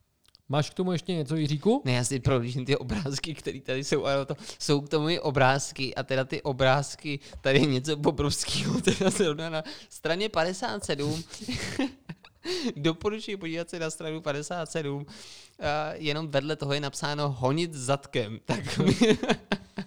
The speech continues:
Speaker 1: Dobře.
Speaker 2: Tak,
Speaker 1: Strana
Speaker 2: už, už
Speaker 1: padesát sedm,
Speaker 2: jste
Speaker 1: honit zadkem.
Speaker 2: A vy jste opětovně poslouchali tuto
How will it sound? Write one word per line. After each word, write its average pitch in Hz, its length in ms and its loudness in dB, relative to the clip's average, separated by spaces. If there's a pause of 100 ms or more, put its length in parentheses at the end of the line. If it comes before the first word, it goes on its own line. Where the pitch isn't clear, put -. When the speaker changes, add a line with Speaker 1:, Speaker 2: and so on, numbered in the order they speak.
(1000)
Speaker 1:
Dobře. 160 540 4 (240)
Speaker 2:
Tak, 135 340 -2
Speaker 1:
Strana 120 400 2
Speaker 2:
už, 120 60 2
už - 60 -2
Speaker 1:
padesát 127 500 4
sedm, 139 220 4
Speaker 2:
jste 151 160 2
Speaker 1:
honit 117 280 2
zadkem. 143 640 -2 (580)
Speaker 2:
A 120 60 -4
vy 120 160 -2
jste 143 300 0
opětovně 151 720 -2
poslouchali 139 880 -4 (320)
tuto 127 640 0